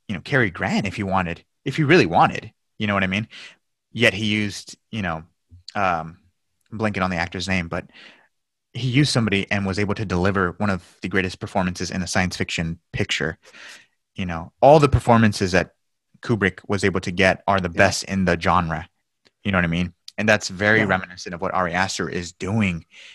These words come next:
Speaker 1: He cares about the artistry, the craft. When you watch the opening of Hereditary, you know exactly what kind of filmmaker you're getting. Somebody who has watched a lot of cinema and somebody who's actually mastered everything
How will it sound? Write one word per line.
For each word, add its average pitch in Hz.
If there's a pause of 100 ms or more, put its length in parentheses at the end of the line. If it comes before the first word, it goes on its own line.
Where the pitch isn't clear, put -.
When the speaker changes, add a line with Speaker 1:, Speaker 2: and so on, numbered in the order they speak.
(160)
Speaker 1:
He 135
cares 117
about 98
the 87 (120)
artistry, 98
the -
craft. 101
When 113
you 120
watch 135
the 110
opening 110
of 92
Hereditary, 98 (400)
you 113
know 131
exactly 104 (460)
what 110
kind 139
of 113
filmmaker 110
you're 85
getting. 85 (100)
Somebody 117
who 104 (580)
has 95
watched 98
a 76
lot 90
of 95
cinema 87
and 110
somebody 98
who's 98
actually 95
mastered 92 (880)
everything 98